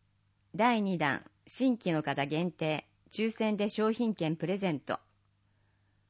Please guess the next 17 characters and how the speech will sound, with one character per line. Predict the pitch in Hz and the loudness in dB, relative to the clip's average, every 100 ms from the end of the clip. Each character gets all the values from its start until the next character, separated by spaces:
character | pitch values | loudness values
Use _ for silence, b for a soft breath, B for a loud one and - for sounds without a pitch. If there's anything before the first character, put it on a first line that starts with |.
| _ _ _ _ _ _ _ _ | _ _ _ _ _ _ _ _
国 | - 170 240 | -6 0 2
民 | 247 240 | 2 2
健 | 233 233 226 | 0 0 0
康 | 233 | -2
保 | 226 214 | 0 -2
険 | 220 220 185 | 0 0 0
税、 | 170 160 - _ _ - | -2 -4 -6 _ _ -6
口 | 202 220 | -2 0
座 | 214 208 | 0 -2
振 | 208 | -2
替 | 208 - 196 | -4 -2 -2
キ | 190 185 | -2 -4
ャ | 185 | -4
ン | |
ペ | 165 170 | -4 -4
ー | 151 | -4
ン。 | - | -6